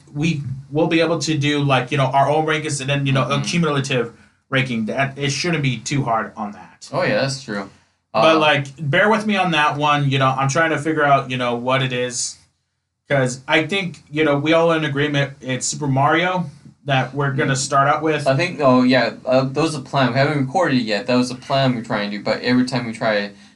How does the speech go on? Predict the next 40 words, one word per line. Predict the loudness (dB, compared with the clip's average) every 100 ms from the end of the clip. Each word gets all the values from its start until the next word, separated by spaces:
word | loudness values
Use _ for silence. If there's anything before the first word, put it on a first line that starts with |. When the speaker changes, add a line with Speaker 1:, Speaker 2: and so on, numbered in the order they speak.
| _ -8
Speaker 2:
to | -6
record | -6 -2 0 2
it | 0 -4
or | -6 -2 0 0 0 0 0 -2 0
Speaker 1:
And | 0
it | 0 0
seems | 0 2
like, | 2 0 -2
you | 0
know, | 2
not | 2 2
all | 2
of |
us | 0
have | -2 -2
played | -2 -2 0
all | 0
the | 0
games | 0 0 0
in |
all | 0 0
lists. | 0 2 2
Speaker 2:
Yeah, | 0 -4 -10 _ -4
that's | 0
Speaker 1:
'Cause | 2 4
I | 4
was | 2 -6 -4 0
originally | 2 2 0 -2
thinking | -2 -2 -2
all | 2 2
the | 2
series, | -2 0 -2
but | 0 0
then | 2 2 -2 -8 -4
that | 0 4 2 0
kinda | 0 2 4 0 0 -10 -20 _
backfired | -8 -2 -2 2 2 4
on | 2
me | 0 0 0 -2 -8 -6
personally. | -4 -2 -4 0 0